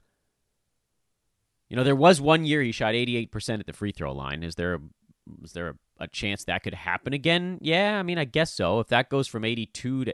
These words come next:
eighty-eight or eighty-nine, that pushes him up the board a little bit.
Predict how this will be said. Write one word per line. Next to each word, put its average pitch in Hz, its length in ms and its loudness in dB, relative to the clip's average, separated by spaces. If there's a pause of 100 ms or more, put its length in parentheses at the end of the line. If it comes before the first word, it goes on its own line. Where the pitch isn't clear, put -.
eighty-eight 104 380 -4
or 101 80 -4
eighty-nine, 98 680 -2
that 98 260 -4
pushes 101 340 -8
him 104 280 -6 (500)
up 123 220 2
the 120 80 0
board 113 300 2
a 117 40 2
little 117 160 0
bit. 120 200 2